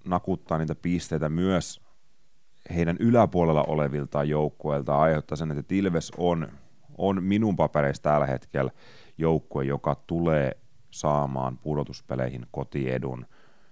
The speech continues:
Näin mä uskon. Eihän nyt tietystikään kirkos kuulutettu, ja sit tietysti aika iso matsi ensi viikolla Ilveksellä, kun he kohtaa Sovon, et siitä voitto tarkoittaisi sitä, et, et,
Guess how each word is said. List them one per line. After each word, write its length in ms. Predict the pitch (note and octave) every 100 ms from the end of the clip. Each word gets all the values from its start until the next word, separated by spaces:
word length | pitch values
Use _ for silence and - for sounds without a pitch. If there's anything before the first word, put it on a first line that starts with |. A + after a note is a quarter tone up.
| - - - - - - - - - - -
Näin 280 | - F2+ F#2
mä 120 | F2+
uskon. 600 | F2+ G#2 G#2 - F2 D#2 C2+ - - - -
Eihän 260 | E2 D2+
nyt 160 | D#2 -
tietystikään 540 | - E2+ C#2 - - E2
kirkos 420 | F2+ E2+ D#2+ D#2
kuulutettu, 640 | D#2+ D#2+ D#2+ D#2+ D#2 - E2
ja 120 | D#2+
sit 160 | - - - - - - - - - - - - - -
tietysti 540 | D#2+ D#2 D#2 F2 E2 - - - - - - - - - - - - - - - - - - - - - - - -
aika 340 | F#2 D#2+ -
iso 300 | G2 G2+ G#2+
matsi 400 | G2 G2 F#2 -
ensi 240 | F#2 F2+ F2
viikolla 480 | E2+ E2+ F2 E2+ E2
Ilveksellä, 840 | E2+ E2 D#2+ - F2 D#2 D#2 D2+
kun 200 | - D#2
he 60 | D#2
kohtaa 420 | D#2+ D2+ - D#2+
Sovon, 460 | - E2+ D#2+ D#2
et 100 | D2
siitä 400 | - E2 D2 D2
voitto 500 | D#2 F#2+ E2+ - E2+
tarkoittaisi 680 | D#2+ D#2+ D#2 D2 - D#2 C#2+
sitä, 440 | E2 D2 D#2+ D2+ C#2+
et, 140 | -
et, 140 | D2